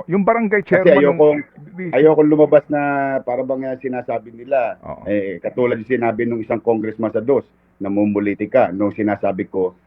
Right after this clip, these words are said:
Speaker 2: noong kasagsagan ng pandemya, ay, kasagsagan ng, ah, baha,
Speaker 1: Mm.
Speaker 2: sabi ko,
Speaker 1: Okay.
Speaker 2: "Hindi po tumatakbo yung pumping station." Eh,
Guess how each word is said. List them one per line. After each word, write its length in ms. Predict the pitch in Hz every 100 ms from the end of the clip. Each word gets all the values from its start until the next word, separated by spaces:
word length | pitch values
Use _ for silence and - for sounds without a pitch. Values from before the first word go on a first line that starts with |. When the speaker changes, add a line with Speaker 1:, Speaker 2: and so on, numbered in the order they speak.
| _
Speaker 2:
noong 480 | - 110 110 107 104
kasagsagan 480 | 107 107 - 101 101
ng 160 | 101
pandemya, 640 | 98 95 98 104 101 87 80
ay, 80 | 123
kasagsagan 560 | 110 104 113 113 104 107
ng, 160 | 104 101
ah, 160 | 98 92 - _
baha, 400 | - 101 101 90 -
Speaker 1:
Mm. 80 | 95
Speaker 2:
sabi 240 | 87 87
ko, 240 | 95 90 -
Speaker 1:
Okay. 240 | _ 98 92
Speaker 2:
"Hindi 180 | 104 107
po 80 | 101
tumatakbo 560 | 101 98 98 - 104 107
yung 80 |
pumping 400 | 98 95 85 92
station." 400 | - 87 85 120
Eh, 80 | -